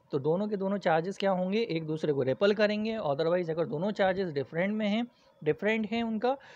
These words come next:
तो दोनों चार्जेस क्या करेंगे, एक दूसरे को रिपेल करेंगे। I hope आपको ये चीज़ समझ में आई होगी। अब यहाँ पर हम जिस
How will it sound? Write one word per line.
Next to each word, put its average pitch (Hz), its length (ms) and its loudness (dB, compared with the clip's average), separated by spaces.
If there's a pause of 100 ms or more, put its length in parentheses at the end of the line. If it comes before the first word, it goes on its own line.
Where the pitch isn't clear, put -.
(140)
तो 160 80 -4
दोनों 165 240 2
चार्जेस 156 380 -2
क्या 160 120 0
करेंगे, 151 300 -2
एक 139 120 -2
दूसरे 131 300 -4
को 294 180 0 (260)
रिपेल 175 280 6
करेंगे। 117 460 -2
I 135 140 2
hope 214 200 0
आपको 180 260 -2
ये 208 200 0 (500)
चीज़ 240 140 -2
समझ 151 220 2
में 156 140 -2
आई 131 180 -2
होगी। 120 260 -4 (100)
अब 240 160 2
यहाँ 202 220 2
पर 240 140 -2
हम 214 180 -2
जिस 220 220 -2